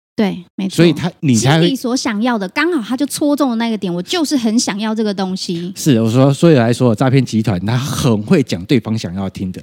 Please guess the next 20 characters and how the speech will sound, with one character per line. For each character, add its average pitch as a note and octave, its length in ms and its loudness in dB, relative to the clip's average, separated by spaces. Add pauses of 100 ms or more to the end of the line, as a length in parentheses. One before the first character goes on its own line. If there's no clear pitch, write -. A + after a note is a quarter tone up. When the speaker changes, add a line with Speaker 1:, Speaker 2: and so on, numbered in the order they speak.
Speaker 2:
然 A2 100 -4
后 C3 120 0
拉 D3 200 0
出 C#3+ 220 0
你 A2+ 140 2
的 F2+ 160 -8
共 G2+ 160 -2
鸣。 D2+ 160 -16 (600)
Speaker 1:
他 E4 200 2
也 G3+ 140 2
很 F3+ 120 -2
厉 G#3+ 180 0
害 G#3 200 -2
耶。 D3+ 280 -8
Speaker 2:
对， A2+ 200 2
然 B2 100 2
后 D#3+ 100 4 (320)
可 C3 120 2
是 G#3 200 2 (180)
在 G3 220 2